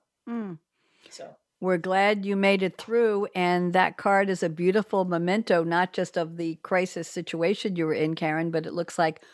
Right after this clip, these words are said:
Speaker 1: of the work you had done. That's
Speaker 2: Yeah, I
Speaker 1: beau-
Speaker 2: saved a lot of their artwork.
Speaker 1: Yeah.
Speaker 2: You know, sometimes they would send me things, you know, like thank you notes or whatever, but they were always attached with artwork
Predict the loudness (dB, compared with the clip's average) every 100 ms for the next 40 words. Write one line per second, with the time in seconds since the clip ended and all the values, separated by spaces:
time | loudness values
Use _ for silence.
0 | -6 0 0 0 0 2 0 -2 -6 -6
1 | -8 -8 -4 -4 -2 -6 -12 _ -2 -2
2 | -2 -2 2 2 2 0 0 -2 2 2
3 | 2 -2 -2 0 0 -2 -4 -6 -6 -4
4 | -2 -2 -2 -2 -4 -6 -6 -6 -6 -6
5 | -8 -12 _ -14 -4 -2 0 -2 -8 -10
6 | -6 -6 -6 -12 -8 -6 -4 -4 -6 -10
7 | -8 -8 -8 -12 -10 -8 -10 -12 -8 -8
8 | -6 -8 -8 -8 -8 -14 _ -6 0 4
9 | 4 4 -2 -6 -6 -4 -4 -6 -12 -8
10 | -6 -6 -8 -8